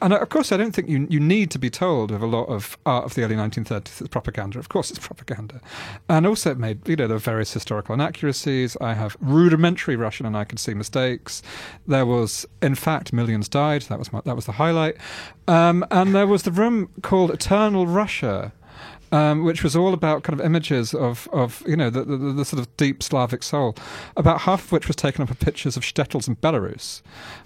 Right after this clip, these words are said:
um, which was an interesting idea of what Eternal Russia is. I think Russian nationalists would be interested to know that that's,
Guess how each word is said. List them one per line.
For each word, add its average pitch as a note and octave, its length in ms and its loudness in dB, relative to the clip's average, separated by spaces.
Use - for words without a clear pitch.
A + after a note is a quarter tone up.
um, D3 340 4
which D3+ 320 0
was C3 140 0
an B2+ 80 -2
interesting B2 440 0
idea A2 420 -2
of B2 180 -8
what A2 120 -2
Eternal G#2+ 360 -2
Russia A#2+ 440 -6
is. A2 220 -10
I A2 60 -8
think A2+ 260 -8
Russian A2+ 320 -4
nationalists A2 640 -6
would A#2 100 -8
be G#2 200 -6
interested - 420 -6
to A2+ 60 -4
know A2 200 0
that G#2 160 -6
that's, - 320 -6